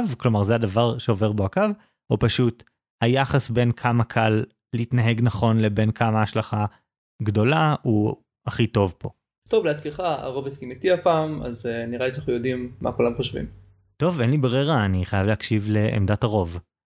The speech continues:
Speaker 1: אה, אבל אני רוצה להיכנס להערה האחרונה פה, שלדעתי היא משהו שאנחנו שמנו לב אליו בעצמנו, ואני שמח שגם המאזינים התחילו לשים לב. אה, יאיר חילו שכותב,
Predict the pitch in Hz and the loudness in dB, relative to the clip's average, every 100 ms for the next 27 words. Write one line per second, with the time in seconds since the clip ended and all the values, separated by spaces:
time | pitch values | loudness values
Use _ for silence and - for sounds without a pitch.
0 | _ _ 113 95 98 - 101 98 98 98 | _ _ 0 2 0 0 0 2 0 0
1 | 113 107 104 135 131 117 - 117 135 123 | 0 0 0 0 0 -2 0 0 0 2
2 | 104 101 95 120 117 101 98 113 175 113 | 2 2 2 2 0 0 0 2 0 -2
3 | 107 104 98 95 92 - 117 120 - 117 | -2 -2 -2 0 -2 0 0 0 0 0
4 | 104 127 151 113 123 131 - 120 113 107 | 2 2 0 0 0 0 0 2 4 2
5 | 123 123 98 98 90 123 139 127 107 98 | 2 2 2 0 0 0 2 2 2 0
6 | 98 101 104 110 110 104 113 110 95 95 | 0 0 0 0 0 2 2 4 2 2
7 | 104 254 240 120 104 - 101 107 156 - | 2 2 0 0 0 2 2 2 0 -6
8 | _ _ _ 110 107 107 139 160 - 165 | _ _ _ 0 2 2 2 0 0 2
9 | 170 165 151 - - - 135 135 | 2 2 0 -2 -4 -2 0 0